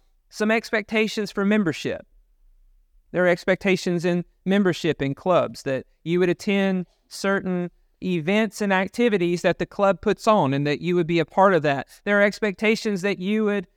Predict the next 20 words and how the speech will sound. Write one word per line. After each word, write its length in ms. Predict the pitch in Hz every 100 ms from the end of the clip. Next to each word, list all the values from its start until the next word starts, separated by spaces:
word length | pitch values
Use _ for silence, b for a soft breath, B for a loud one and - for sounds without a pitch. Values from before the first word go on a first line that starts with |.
| _
maybe 320 | 196 196 208
pay 300 | 196 226 214
a 60 | 208
certain 320 | - 214 196
amount 420 | 208 214 196 165
or 80 | 160
do 200 | 160 208
a 60 | 190
certain 500 | - 202 180 190 185 _ _
thing 340 | - 220 202 165
in 140 | 156
order 300 | 156 202 202
to 160 | 202 208
be 120 | 196
a 80 | 190
part 340 | - 190 190
of 100 | 190
this 200 | 175 175
club. 400 | - 208 202 135
So 280 | - 196 185